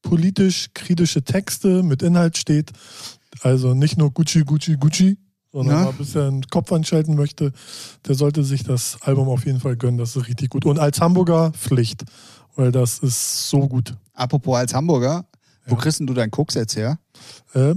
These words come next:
Speaker 1: ich baue
Speaker 2: Nachdem sie sechzehn Millionen da im Hafen hochgenommen haben?
Speaker 1: Ja, das ist, die haben noch nicht in meinen Keller geguckt.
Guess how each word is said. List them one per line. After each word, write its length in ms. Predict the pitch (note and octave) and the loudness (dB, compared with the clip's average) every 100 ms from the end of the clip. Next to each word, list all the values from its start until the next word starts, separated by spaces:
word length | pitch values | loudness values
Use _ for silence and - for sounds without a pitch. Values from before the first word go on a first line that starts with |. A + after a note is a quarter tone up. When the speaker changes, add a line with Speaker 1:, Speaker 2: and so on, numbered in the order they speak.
| - | -2
Speaker 1:
ich 280 | - B2+ - G#2 | -6 -6 -6 -6
baue 160 | - C3 | 0 0
Speaker 2:
Nachdem 260 | C#3 C3+ B2 | 2 0 0
sie 220 | A#2 B2 | 0 0
sechzehn 360 | A#2+ A#2+ C3+ | 0 -2 -2
Millionen 360 | A#2 A#2 A#2 A#2+ | -2 0 -2 -2
da 120 | A2+ | -4
im 120 | A#2 | -4
Hafen 280 | A2+ A#2 A#2 | -4 -4 -4
hochgenommen 440 | A2 A2 A#2+ A2+ A#2+ | -6 -6 -6 -4 -6
haben? 160 | D3 - | -8 -10
Speaker 1:
Ja, 80 | - - | -16 -14
das 100 | - | -14
ist, 720 | - - - - - - - B2 | -14 -18 -20 -20 -20 -20 -8 0
die 80 | |
haben 120 | A2 A2+ | 0 2
noch 100 | B2 | 0
nicht 160 | B2+ | 2
in 100 | B2+ | 2
meinen 160 | B2 A#2 | 2 0
Keller 240 | - E3 B2 | 0 2 2
geguckt. 440 | A2+ - A#2 - | 0 -2 -4 -8